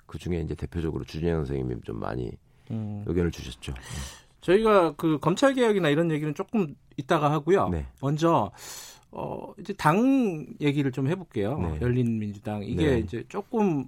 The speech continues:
Speaker 2: 뭐 여러 가지로, 어, 논란이 되고 있기 때문에 불편할 수 있는 얘기입니다. 그래서
Speaker 1: 음.
Speaker 2: 먼저 좀 처리하고 뒤에 이제 검-, <laughs> 검찰 얘기 좀 해보겠습니다.
Speaker 1: 뭐 이거 뭐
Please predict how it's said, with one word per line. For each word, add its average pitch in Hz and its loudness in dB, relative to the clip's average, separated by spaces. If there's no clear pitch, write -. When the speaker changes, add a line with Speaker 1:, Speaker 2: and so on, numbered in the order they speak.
Speaker 2:
뭐 135 -4
여러 160 2
가지로, 196 2
어, 123 -8
논란이 175 4
되고 135 4
있기 170 0
때문에 131 0
불편할 185 0
수 143 -6
있는 143 -2
얘기입니다. 101 -8
그래서 107 -8
Speaker 1:
음. 80 -4
Speaker 2:
먼저 127 0
좀 123 -4
처리하고 185 2
뒤에 151 6
이제 139 8
검-, 160 8
<laughs> 160 4
검찰 180 8
얘기 143 4
좀 131 2
해보겠습니다. 131 2
Speaker 1:
뭐 82 6
이거 90 4
뭐 120 -2